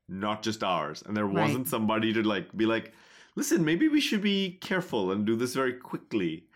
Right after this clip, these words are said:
Speaker 1: So this wasn't just the typical Star Trek brilliant plan.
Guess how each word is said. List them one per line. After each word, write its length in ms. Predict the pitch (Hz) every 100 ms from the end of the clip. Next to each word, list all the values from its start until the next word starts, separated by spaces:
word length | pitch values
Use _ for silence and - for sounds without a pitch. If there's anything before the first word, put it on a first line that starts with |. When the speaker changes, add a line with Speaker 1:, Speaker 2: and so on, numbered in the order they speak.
| - _
Speaker 1:
So 560 | - 139 120 107 101 - - - - _ _ -
this 200 | 139 139
wasn't 340 | 170 180 180
just 300 | 165 165 -
the 520 | 139 127 120 107 - - _ _ _ -
typical 380 | 127 147 147 135
Star 320 | 135 120 113
Trek 300 | 110 127 117
brilliant 680 | 101 95 104 117 117 117 110
plan. 600 | - 117 107 85 82